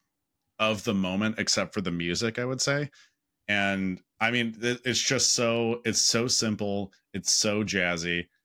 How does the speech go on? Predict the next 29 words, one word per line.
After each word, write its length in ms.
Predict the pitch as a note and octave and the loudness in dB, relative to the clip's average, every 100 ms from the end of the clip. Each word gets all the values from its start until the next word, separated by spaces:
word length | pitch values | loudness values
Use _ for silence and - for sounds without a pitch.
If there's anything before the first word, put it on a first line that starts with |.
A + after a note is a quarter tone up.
| _ | _
Like, 280 | F#2+ F#2+ F2 | 0 0 0
you, 360 | G#2 A2 G#2+ A2 | 2 2 2 0
it's, 320 | A2+ G#2+ E2+ - | -2 -2 -4 -6
it's, 180 | A2 - | -4 0
like, 200 | A2 G#2 | 0 0
a 60 | |
very 360 | A2+ F#2 G2 G#2 | -2 0 0 0
relaxing 640 | G2 G#2 F2+ E2+ - E2 | 0 -2 0 -2 -2 -8
feeling 540 | D#2+ A#2+ G#2 F#2 F2 D#2+ | -4 -2 0 -2 -4 -8
compared 480 | - G2+ F#2+ F#2+ F2 | -4 -2 0 0 -2
to 460 | - F#2+ F#2 F2+ F2 | -2 0 0 -4 -4
what 160 | G2 | -6
could 160 | - G#2 | -4 -4
have 100 | F2+ | -4
come 200 | - F#2+ | -2 -2
on 180 | F2+ F2 | -2 -4
before 400 | F2 - C3 F#2 | -6 -4 -2 0
it, 100 | F2+ | -2
which 200 | F2+ - | -6 -4
is 120 | F2+ | -2
something 380 | - E2 F#2+ F2+ | -2 -4 -6 -4
like 240 | F2 F2 _ | -4 -4 _
Ren 160 | F2+ | -4
and 100 | F#2+ | -2
Stimpy, 380 | F#2 B2 F#2 D2 - - _ | -4 -4 -6 -8 -12 -20 _
which 180 | - F#2+ | -6 -2
would 140 | G#2 G2 | 0 0
have 100 | E2+ | 0
been 400 | F#2 F2 F2 | 0 0 -4